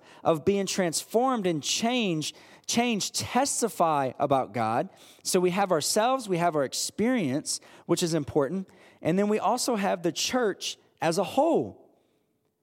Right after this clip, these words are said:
How do we know this? There was rapid growth in Judea. The life of the church bears witness. The church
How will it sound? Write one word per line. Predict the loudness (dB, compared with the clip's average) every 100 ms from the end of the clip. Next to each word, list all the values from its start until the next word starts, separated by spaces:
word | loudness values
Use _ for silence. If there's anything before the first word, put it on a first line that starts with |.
| _
How | -2 0
do | 2
we | 2
know | 2 2
this? | 2 0
There | 0 0
was | 0
rapid | 0 0 0 -2
growth | 2 2 2 -2 -10 -18 _ _ -4
in | -2
Judea. | 0 2 2 4 2
The | 0 -2 0
life | 0 0 0
of |
the | 0
church | 2 -2 0 0
bears | 0 0
witness. | -4 -2 -2
The | 0 -2
church | 2 2 2